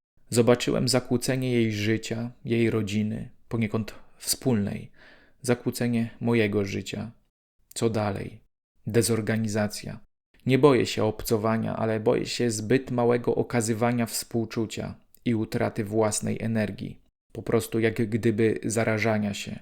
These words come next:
Potem postanowiłem stawić się naprzeciw biedy. Jakie przyczyny tej depresji? Co poradzić? Co wymyślić? Może zamiast wstrząsów elektrycznych pobudzić Jadwigę zaskakującymi wiadomościami,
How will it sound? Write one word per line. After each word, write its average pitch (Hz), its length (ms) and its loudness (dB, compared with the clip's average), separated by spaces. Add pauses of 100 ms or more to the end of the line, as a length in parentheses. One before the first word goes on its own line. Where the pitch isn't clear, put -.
(540)
Potem 151 340 4
postanowiłem 127 600 0
stawić 117 440 0
się 113 360 0
naprzeciw 110 600 -2
biedy. 101 460 0 (560)
Jakie 117 260 2
przyczyny 110 480 -2
tej 104 160 -2
depresji? 101 640 -4 (100)
Co - 140 -4
poradzić? 110 800 -2
Co - 140 -4
wymyślić? 110 760 -2 (300)
Może 113 320 4
zamiast 113 500 2
wstrząsów - 840 -4
elektrycznych 123 640 0
pobudzić 110 560 2
Jadwigę 110 420 2
zaskakującymi 113 840 0
wiadomościami, 113 920 0